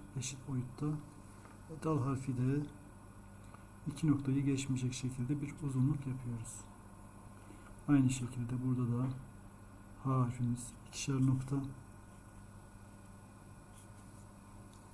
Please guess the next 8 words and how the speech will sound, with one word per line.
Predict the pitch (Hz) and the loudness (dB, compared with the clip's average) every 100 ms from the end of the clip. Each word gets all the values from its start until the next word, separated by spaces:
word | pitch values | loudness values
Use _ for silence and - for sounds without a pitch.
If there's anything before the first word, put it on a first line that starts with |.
| - - - - - - - - - - - - | -14 -14 -14 -14 -16 -16 -16 -14 -14 -14 -14 -12
Şuraya | - - 143 135 143 - - - - - - 202 - | -10 0 2 4 0 -6 -12 -14 -14 -14 -10 -6 -4
iki | - 147 | 4 4
nokta | 143 139 131 | 4 0 2
diyebiliriz. | 139 135 127 127 - - - - - - - - - - - - - - - - - - - - - - - 175 | 2 4 2 0 -2 -6 -10 -14 -14 -16 -16 -16 -14 -16 -16 -16 -16 -16 -16 -14 -14 -14 -14 -14 -16 -14 -10 0
Burayı | 160 131 123 | 4 4 6
da | |
aynı | 143 127 | 6 4
şekilde. | - 120 127 117 | 2 -2 -2 -2